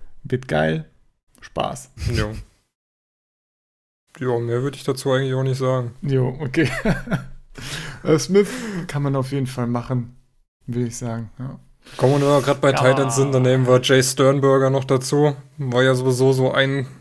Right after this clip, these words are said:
Speaker 2: einer meiner kleinen Lieblinge der Tight Ends. Der hat mir ja sehr gut gefallen. Jetzt bei den Packers eigentlich ein Traum-Landing-Spot. Gibt Schlimmeres, als von einem gewissen Aaron Rodgers Bälle zu fangen. Und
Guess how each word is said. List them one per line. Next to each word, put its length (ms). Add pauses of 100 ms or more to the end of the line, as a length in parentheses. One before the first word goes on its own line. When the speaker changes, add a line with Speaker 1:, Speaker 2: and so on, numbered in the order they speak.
(420)
Speaker 2:
einer 220
meiner 300
kleinen 560
Lieblinge 680
der 220
Tight 280
Ends. 500 (100)
Der 100
hat 120
mir 100
ja 140
sehr 160
gut 180
gefallen. 540
Jetzt 180
bei 80
den 140
Packers 560 (800)
eigentlich 420
ein 80
Traum-Landing-Spot. 920 (840)
Gibt 160
Schlimmeres, 520
als 220
von 460 (1200)
einem 340
gewissen 440
Aaron 340
Rodgers 440
Bälle 260
zu 160
fangen. 520 (180)
Und 640